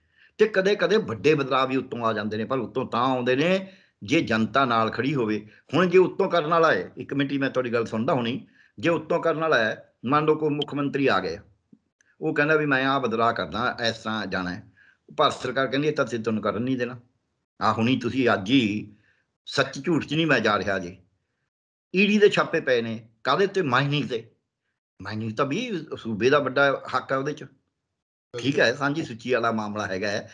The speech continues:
ਪਰ ਸੂਬੇ ਦਾ ਵੀ ਕਾਨੂੰਨ ਹੈ। ਤੁਸੀਂ ਮਾਈਨਿੰਗ 'ਚ ਦੋ ਹਜ਼ਾਰ ਅਠਾਰਾਂ ਦੀ ਐਫ ਆਈ ਆਰ, ਮੈਂ ਇਹ ਨਹੀਂ ਕਹਿੰਦਾ ਵੀ ਉਹ ਠੀਕ ਨੇ, ਮੈਂ ਨਹੀਂ ਕਹਿੰਦਾ ਉਹ ਗਲਤ ਨੇ, ਮੈਂ ਇਹ ਨਹੀਂ ਕਹਿੰਦਾ ਵੀ ਉਹਨਾਂ ਨੂੰ ਫਾਲੋ, ਉਹ ਆਪਦਾ ਜਵਾਬ ਨਹੀਂ ਦੇਣਾ ਚਾਹੀਦਾ,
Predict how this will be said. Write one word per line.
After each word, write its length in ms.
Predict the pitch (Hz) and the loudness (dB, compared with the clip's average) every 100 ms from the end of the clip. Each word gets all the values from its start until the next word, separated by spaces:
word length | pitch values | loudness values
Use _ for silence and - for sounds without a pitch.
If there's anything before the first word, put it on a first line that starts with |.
| - | -16
ਪਰ 80 | - | -12
ਸੂਬੇ 300 | 110 127 117 | -6 0 4
ਦਾ 80 | 135 | 6
ਵੀ 100 | 139 | 4
ਕਾਨੂੰਨ 340 | 139 139 139 | 2 2 2
ਹੈ। 180 | 131 - - - _ | 0 -4 -18 -20 _
ਤੁਸੀਂ 220 | - 185 247 | 2 4 6
ਮਾਈਨਿੰਗ 420 | 185 190 226 226 | 6 4 2 4
'ਚ 80 | 247 233 143 | 2 2 -4
ਦੋ 200 | 156 214 | 2 4
ਹਜ਼ਾਰ 160 | 240 | 4
ਅਠਾਰਾਂ 340 | 185 170 175 220 | 2 -2 0 -2
ਦੀ 380 | 226 214 196 - | -2 -4 -4 -4
ਐਫ 200 | 143 143 | -2 0
ਆਈ 100 | 151 | 0
ਆਰ, 140 | 151 | 0
ਮੈਂ 140 | 135 160 | 0 -2
ਇਹ 80 | |
ਨਹੀਂ 100 | 233 | 0
ਕਹਿੰਦਾ 200 | 269 262 | 0 0
ਵੀ 100 | 262 | 2
ਉਹ 100 | 254 | 2
ਠੀਕ 300 | 214 147 156 | 0 -2 -4
ਨੇ, 240 | 151 113 - - 110 | -2 -4 -6 -8 0
ਮੈਂ 160 | 170 | 2
ਨਹੀਂ 120 | 220 | 2
ਕਹਿੰਦਾ 180 | 220 220 | 2 4
ਉਹ 80 | 233 | 6
ਗਲਤ 220 | 180 214 | 4 2
ਨੇ, 260 | 190 117 - _ _ 113 | -2 -4 -8 _ _ -4
ਮੈਂ 120 | 156 | 0
ਇਹ 160 | 202 226 | 2 0
ਨਹੀਂ 100 | 240 | 0
ਕਹਿੰਦਾ 220 | 226 240 | 0 2
ਵੀ 100 | 240 | 4
ਉਹਨਾਂ 200 | 247 262 | 4 4
ਨੂੰ 100 | 247 | 2
ਫਾਲੋ, 260 | 156 151 | 4 2
ਉਹ 720 | 175 - 165 151 170 160 131 - | 2 0 -2 0 0 0 0 -2
ਆਪਦਾ 200 | 120 147 | 0 0
ਜਵਾਬ 360 | 143 127 135 147 | 0 2 2 2
ਨਹੀਂ 120 | 156 | 2
ਦੇਣਾ 200 | 151 143 | 2 2
ਚਾਹੀਦਾ, 460 | 131 131 131 - | 0 2 2 0